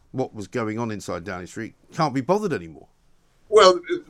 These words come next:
Speaker 2: memories fade and, and passions fade, and the sort of purple outrage which,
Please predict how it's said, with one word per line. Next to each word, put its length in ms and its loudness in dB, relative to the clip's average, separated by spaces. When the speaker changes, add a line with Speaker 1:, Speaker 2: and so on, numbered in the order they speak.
Speaker 2:
memories 460 4
fade 480 2
and, 280 -6
and 160 -10
passions 500 2
fade, 360 0
and 120 -10
the 60 -10
sort 240 0
of 60 -16
purple 600 4
outrage 600 4
which, 300 -10